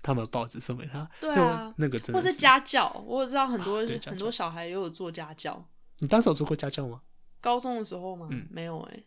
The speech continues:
Speaker 1: 哦。
Speaker 2: 我大学跟出社会之后有接过啦。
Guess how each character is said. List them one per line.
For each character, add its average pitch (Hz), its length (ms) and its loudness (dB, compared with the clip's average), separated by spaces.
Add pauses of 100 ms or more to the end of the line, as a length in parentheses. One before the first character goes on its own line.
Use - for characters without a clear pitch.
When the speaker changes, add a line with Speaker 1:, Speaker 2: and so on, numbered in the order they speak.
(200)
Speaker 1:
哦。 - 280 -10 (280)
Speaker 2:
我 214 140 -4
大 320 280 6
学 170 560 -4
跟 214 160 -4
出 - 180 -12
社 214 180 -2
会 196 140 -4
之 175 100 -8
后 180 160 -6
有 160 180 -8
接 156 220 -6
过 156 260 -8
啦。 - 200 -10